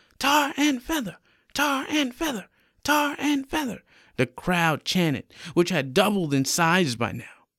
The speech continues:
"Now you wait now. Now just wait a minute. I don't have nothing to do with what y'all do. I mind my business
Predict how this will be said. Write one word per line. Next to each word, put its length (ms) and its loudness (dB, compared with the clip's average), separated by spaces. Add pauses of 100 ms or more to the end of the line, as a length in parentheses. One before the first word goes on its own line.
(580)
"Now 200 6
you 260 8
wait 320 8
now. 400 6 (840)
Now 240 8
just 280 4
wait 300 6
a 80 6
minute. 400 8 (640)
I 80 8
don't 160 8
have 100 6
nothing 440 6
to 100 0
do 240 6
with 220 8
what 240 0
y'all 180 4
do. 380 4
I 100 6
mind 400 8
my 140 6
business 520 2